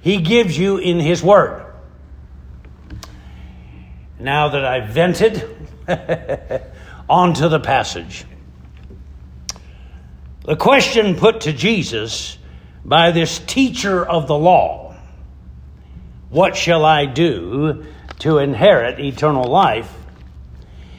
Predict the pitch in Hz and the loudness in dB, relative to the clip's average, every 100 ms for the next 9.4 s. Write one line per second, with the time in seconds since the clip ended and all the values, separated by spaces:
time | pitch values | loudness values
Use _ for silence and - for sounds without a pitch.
0 | - 180 190 156 220 285 311 285 208 - | -4 2 2 4 6 6 6 4 0 -2
1 | 196 247 226 214 - 196 226 170 185 156 | 0 4 6 4 2 2 4 2 0 -2
2 | 196 208 233 233 165 131 - - - - | -2 -2 0 0 0 -4 -8 -12 -14 -16
3 | - - - - - - - 185 196 - | -18 -20 -20 -20 -20 -12 -2 2 2 4
4 | 254 - 170 190 190 - 233 - 196 185 | 2 4 0 -2 -4 0 -2 0 -4 -2
5 | 175 170 175 214 185 104 98 - - - | 2 2 4 2 2 -4 -10 -16 -18 -20
6 | - - - - - - - - - - | -20 -18 -18 -20 -20 -20 -20 -20 -20 -20
7 | - - 139 - 214 214 - 185 165 180 | -20 -8 -8 4 6 6 2 -6 -4 0
8 | 185 214 170 160 143 139 - - - 151 | 4 4 2 -2 -2 -4 -10 -14 -4 0
9 | 160 127 - - | 0 0 -4 -16